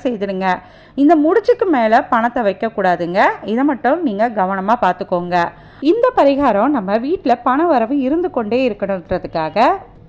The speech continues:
சமையல் அறையில நம்ம வைக்கக்கூடிய உப்பு ஜாடிக்கு கீழே நம்ம இதை வச்சிருந்தோம். அதாவது அந்த காயினை சிம்மாசனம் மாதிரி வச்சிருந்தோம். ஆனா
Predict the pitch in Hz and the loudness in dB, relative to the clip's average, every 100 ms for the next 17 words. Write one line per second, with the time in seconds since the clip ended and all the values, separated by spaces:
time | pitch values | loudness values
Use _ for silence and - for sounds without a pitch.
0 | - - 311 440 466 320 220 196 185 285 | -4 2 2 4 2 4 4 2 2 0
1 | 240 190 220 320 277 220 392 403 320 269 | 0 -2 0 2 0 -2 -2 -2 0 0
2 | 247 381 277 254 196 185 - 185 190 320 | 0 -2 2 0 0 -8 -6 -2 0 0
3 | 247 190 226 302 269 - 233 196 160 175 | -2 -2 0 2 0 -2 -6 -4 -4 -4
4 | 175 226 269 180 - 240 302 392 320 185 | -4 -2 -4 -4 0 2 2 2 0 0
5 | 202 277 - 381 427 440 427 320 240 196 | -4 -6 -2 0 6 6 6 0 0 -2
6 | 190 196 311 226 196 196 233 185 175 151 | -2 -2 -2 0 0 0 -6 -4 -6 -6
7 | - - _ _ - 208 311 | -10 -20 _ _ -6 -2 2